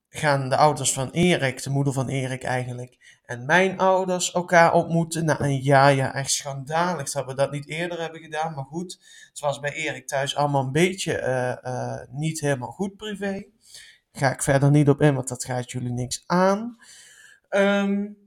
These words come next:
dus ze gaan v-, elkaar voor het eerst ontmoeten. En, eh, ik hoop dat dat goed gaat. Daar ga ik jullie over vertellen. En dat wordt mijn doel voor volgende week, dat dat dus goed is gegaan. Ik heb er geen zeggenschap in, maar ja, dat, dat, we gaan het gewoon gezellig maken.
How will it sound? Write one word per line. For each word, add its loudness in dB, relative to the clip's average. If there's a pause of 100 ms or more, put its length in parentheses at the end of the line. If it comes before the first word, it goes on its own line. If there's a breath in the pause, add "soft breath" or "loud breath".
dus -4
ze 0
gaan 8
v-, 2
elkaar 6
voor 2
het -2
eerst 6
ontmoeten. 2 (140)
En, 4
eh, 4
ik 0
hoop 8
dat 2
dat 4
goed -2
gaat. 4
Daar 2
ga 6
ik 4
jullie 0
over 2
vertellen. 6
En 0
dat 10
wordt 0
mijn -2
doel -2
voor -12
volgende -6
week, -8
dat -8
dat 4
dus -6
goed -4
is 0
gegaan. 4
Ik -14
heb -4
er -8
geen -4 (280 soft breath)
zeggenschap -2
in, 0
maar 0
ja, 4
dat, -6 (100)
dat, -14 (500)
we -6
gaan 12
het 4
gewoon 6
gezellig 0
maken. -10